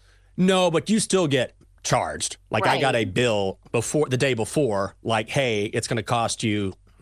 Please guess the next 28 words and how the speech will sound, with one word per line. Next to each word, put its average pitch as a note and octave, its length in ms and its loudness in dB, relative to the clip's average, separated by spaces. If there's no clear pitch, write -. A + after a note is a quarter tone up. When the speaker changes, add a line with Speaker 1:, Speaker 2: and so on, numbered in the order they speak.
Speaker 1:
you G#2+ 120 -4
know, F2 160 -4
a - 20 -4
hundred A#2+ 340 -2
and G2 80 -6
fifty A#2 280 -2
dollars, G2+ 500 0
whatever. G#2+ 400 0
We G#2 100 0
need G#2 120 -2
you A2 60 -2
to G2 80 -4
sign C3+ 360 0
this F2+ 220 -6
that G2+ 140 -6
you're F#2+ 160 -2
okay C3 300 0
with F#2+ 200 -6
it." G#2 140 -6
And A2 100 -2
I'm A2 100 -4
like, A2 220 -2
"Uh, A2+ 240 -4
okay, F2+ 460 -4
I'll F#2+ 140 -8
do G2 220 -4
it." F2 120 -8
So F#2 220 -4